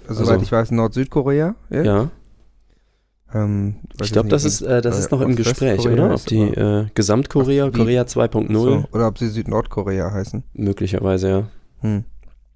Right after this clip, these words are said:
Speaker 1: Gut, das werden wir dann eventuell nachreichen.
Speaker 2: Mhm.
Speaker 1: Ja, vielleicht haben wir da auch Laserreporter, die da irgendwie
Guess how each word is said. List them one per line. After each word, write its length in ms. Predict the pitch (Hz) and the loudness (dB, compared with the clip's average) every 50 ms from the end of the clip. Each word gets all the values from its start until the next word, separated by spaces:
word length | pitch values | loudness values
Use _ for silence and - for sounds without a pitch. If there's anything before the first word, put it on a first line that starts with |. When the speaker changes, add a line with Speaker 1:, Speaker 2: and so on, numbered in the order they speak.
| _ _ _ - - - - | _ _ _ -16 -12 -8 -6
Speaker 1:
Gut, 180 | - 113 - | -4 -4 -4
das 180 | 104 95 - - | -4 -6 -4 -2
werden 200 | 120 113 110 110 | 0 0 0 0
wir 80 | 113 110 | 0 0
dann 160 | 110 107 107 | 0 0 0
eventuell 420 | 101 104 101 104 107 107 104 101 | 0 -2 -2 -2 -2 -2 -2 -2
nachreichen. 640 | 101 101 104 107 131 - 156 156 160 160 156 - 156 156 | -2 -2 -2 -2 -2 0 0 0 0 0 -2 -2 -2 0
Speaker 2:
Mhm. 280 | 120 107 101 113 160 - - - - - - - - - - | 0 0 0 0 -2 -4 -6 -12 -20 -20 -20 -20 -20 -12 -10
Speaker 1:
Ja, 80 | 104 | -6
vielleicht 200 | 101 113 107 113 | -4 -2 0 0
haben 100 | 117 120 | 0 2
wir 60 | 131 | 2
da 80 | 120 110 | 2 0
auch 80 | 107 107 | 0 0
Laserreporter, 800 | 107 104 113 123 135 123 131 120 - 127 113 113 - 120 113 101 | 0 0 2 2 0 0 -2 -2 -2 0 0 0 0 0 -2 -2
die 120 | 104 104 | -2 -2
da 280 | 98 104 101 101 101 - | -2 0 0 0 -2 -2
irgendwie 460 | - 104 104 104 104 - 101 98 98 | -4 -4 -4 -4 -4 -4 -6 -6 -6